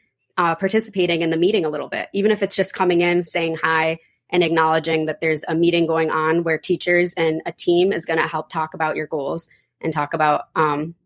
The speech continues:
you know, what can help you out this next year. Um, so yeah, I, I definitely,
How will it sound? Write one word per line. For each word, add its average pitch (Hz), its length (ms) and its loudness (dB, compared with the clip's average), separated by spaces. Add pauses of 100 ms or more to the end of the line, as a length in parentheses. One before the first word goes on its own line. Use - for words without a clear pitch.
(220)
you 185 100 2
know, 160 260 0
what 190 220 2
can 190 100 2
help 170 240 0
you 170 100 -2
out 160 200 0
this 170 160 -10
next 156 260 -6
year. 160 320 -6 (420)
Um, 160 400 2 (540)
so 196 140 0
yeah, 180 280 4
I, 185 300 2
I 190 140 2
definitely, 190 640 2